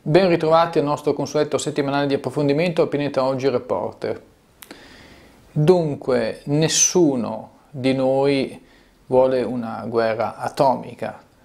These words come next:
né noi, né voi che ci state seguendo, ma nessun altro popolo al mondo, per-, parliamoci chiaro.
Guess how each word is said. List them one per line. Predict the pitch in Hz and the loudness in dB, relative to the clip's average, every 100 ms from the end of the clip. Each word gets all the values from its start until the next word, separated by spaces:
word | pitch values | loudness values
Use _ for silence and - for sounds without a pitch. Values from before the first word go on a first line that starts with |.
| _ - | _ -10
né | 123 117 | -6 -4
noi, | 123 143 151 123 127 | 2 2 2 -2 -12
né | 127 120 | -14 -8
voi | 113 135 127 | -2 0 -2
che | - 120 117 123 127 - | -6 -10 -10 -12 -16 -14
ci | - | -12
state | 120 120 - 123 120 123 123 | -4 -4 -4 -8 -8 -12 -8
seguendo, | - 127 120 127 135 127 123 - - - - - - _ | -6 -4 -2 -2 -2 -6 -10 -14 -20 -20 -20 -20 -20 _
ma | 135 131 131 | -2 -2 -4
nessun | 139 147 143 165 | -4 -4 -2 2
altro | 185 - 131 | 2 2 0
popolo | - 151 - 120 113 - | 4 4 2 -2 -4 -10
al | - 123 | -8 -6
mondo, | 120 113 110 - - - _ _ | -4 -4 -6 -8 -10 -16 _ _
per-, | 117 | -6
parliamoci | - 123 139 147 - 123 | -4 -2 0 0 -4 -6
chiaro. | 131 117 123 117 | -6 -6 -6 -10